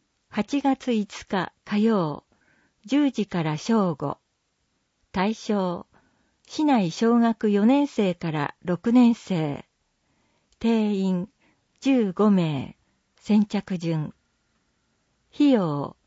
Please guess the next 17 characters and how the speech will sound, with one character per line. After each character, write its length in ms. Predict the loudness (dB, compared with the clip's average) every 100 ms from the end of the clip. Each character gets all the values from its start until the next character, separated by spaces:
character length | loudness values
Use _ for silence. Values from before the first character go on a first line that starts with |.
| _ _ _ -6
五 100 | -2
百 340 | -2 -2 0
円。 320 | 0 -2 -8 _ _ _ _ _ _ _ _ _
講 280 | -2 0 0
師、 360 | -4 -10 -10 -10 _ _ _ _ _ _ _
伏 180 | -2 -2 -2 -18 -16
木 280 | -8 -8 -8 _
明 120 | -4 -4 -8 -8
子 160 | -6
氏。 300 | -6 -12 -12 _ _ _ _ _ _ _ _ _ _ _ _ _ _ _ _ _ -2
持 100 | -2
ち 160 | 0 0
物、 420 | 2 2 0 -6 _ _ _ _ _ _ _ -4
飲 160 | 2 4
み 160 | 4
物、 440 | 4 2 0 -4 -10 _ _ _ _
筆 220 | -4